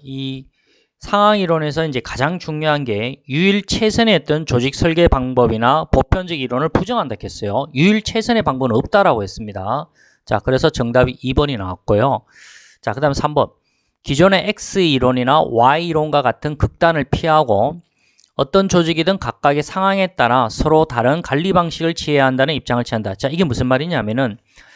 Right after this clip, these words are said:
어, <clears throat> X 이론은, 어, 인간을 게으르고 통제받기를 좋아하는 부정적 관점,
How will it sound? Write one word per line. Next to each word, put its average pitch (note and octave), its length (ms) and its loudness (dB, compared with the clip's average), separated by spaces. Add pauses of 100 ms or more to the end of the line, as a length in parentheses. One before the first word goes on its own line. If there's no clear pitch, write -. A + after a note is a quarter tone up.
(240)
어, B2 240 0
<clears throat> A3 240 2
X C#3+ 320 -4
이론은, D#3 720 2 (420)
어, A2 160 0
인간을 D#3+ 580 2
게으르고 C#3 880 2
통제받기를 F#3 920 0
좋아하는 B2+ 580 2
부정적 G#3+ 460 0
관점, G2+ 400 -4